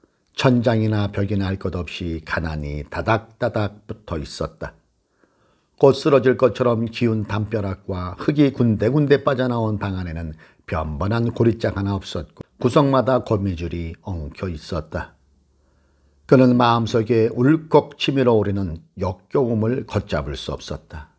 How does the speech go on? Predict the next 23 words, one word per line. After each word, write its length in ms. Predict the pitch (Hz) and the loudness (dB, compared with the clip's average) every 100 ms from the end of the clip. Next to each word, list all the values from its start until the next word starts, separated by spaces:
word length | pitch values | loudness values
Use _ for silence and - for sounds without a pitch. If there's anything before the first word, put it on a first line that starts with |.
| _ _ _ _ _ _ - - _ _ 113 | _ _ _ _ _ _ -20 -20 _ _ -2
예수 300 | 92 - 87 | -2 -2 -2
믿는 340 | 90 90 92 | -2 -2 -4
구라파와 600 | - 101 90 - 87 90 | -4 -4 -4 -4 -4 -2
미국은 580 | 90 90 85 90 92 98 - | -2 -6 -8 -6 -6 -8 -6
다 340 | 95 107 107 | -4 -2 -4
자손 380 | - 110 113 113 | -2 -2 0 -2
대대로 380 | 113 107 113 110 | -2 -2 0 -2
잘 200 | - 101 | -2 -4
산다는데 640 | 107 107 107 107 104 104 _ _ _ - | -4 -4 -4 -6 -6 -10 _ _ _ -2
우리 240 | 131 156 | 0 2
민족은 420 | 147 131 139 131 | 0 -2 -4 -4
우상을 480 | 131 123 113 139 135 | -4 -4 -4 -4 -4
섬긴 360 | 127 135 120 117 | -4 -6 -6 -6
죄로구나. 680 | 120 113 110 113 110 107 - _ _ _ - - | -4 -6 -6 -10 -10 -12 -20 _ _ _ -20 -8
이렇게 360 | - 98 - 101 | -2 -2 -2 -4
가난할 400 | - 95 107 104 | -4 -4 -2 -2
수가 260 | - 147 123 | -6 -8 -8
있나? 460 | 127 123 123 - _ _ _ | -6 -8 -10 -14 _ _ _
째지게 420 | - 127 120 117 | 2 2 2 -4
가난하다고 580 | 107 110 113 113 113 107 | -2 -2 -2 -4 -4 -6
하더니 400 | 98 110 110 104 - - _ | -6 -6 -6 -6 -10 -20 _
정말로 680 | - - - - 135 135 131 | -12 -12 -12 -2 0 0 -2
그렇구나. 720 | - 135 131 139 131 143 135 | -2 -2 -4 -6 -4 -4 -6